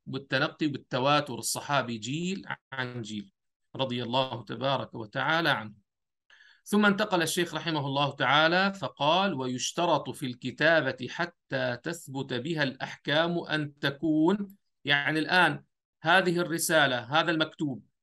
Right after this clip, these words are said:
الذي يرسله مثلًا رجل في اسطنبول إلى رجل آخر في حمص،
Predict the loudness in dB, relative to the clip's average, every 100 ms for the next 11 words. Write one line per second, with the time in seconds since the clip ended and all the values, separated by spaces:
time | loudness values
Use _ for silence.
0 | -2 2 2 2 0 0 0 2 2 4
1 | 4 2 2 0 -4 -10 -4 -2 0 0
2 | 0 -2 -2 0 2 0 2 0 2 0
3 | 2 0 0 0 0 -2 -4 -2 -2 -2
4 | -4